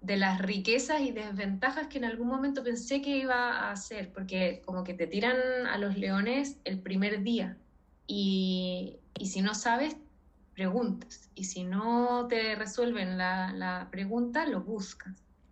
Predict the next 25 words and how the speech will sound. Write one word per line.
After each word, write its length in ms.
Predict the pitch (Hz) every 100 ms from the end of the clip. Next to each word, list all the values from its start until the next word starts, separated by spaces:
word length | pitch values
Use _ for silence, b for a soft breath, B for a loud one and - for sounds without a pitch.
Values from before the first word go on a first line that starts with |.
| -
Entonces, 440 | 196 190 202 196 208
al 120 | 190
final 380 | 190 196 208 226
es 80 | 196
bastante 600 | 190 226 226 262 254 254
autodidacta, 1120 | - 226 202 226 226 214 226 233 - 277 - - b b - -
eh, 960 | 196 202 202 196 190 185 185 180 180 180 190 -
y 260 | - 202 196
también 460 | 190 208 233 233
mu-, 320 | 226 226 - -
el 120 | 202
máster 360 | 196 233 - 269
lo 180 | 240 214
hacen 260 | 233 277
los 140 | 269 202
alumnos, 340 | 190 226 208
y 60 | 196
eso 160 | 202
me 140 | 233 233
sorprendió 400 | 226 196 190 208
bastante, 420 | 196 - 226 208
porque 260 | 185 - 180
una 160 | 208
estructura 680 | 214 240 226 - 240 220 202
tan 400 | 202 220 233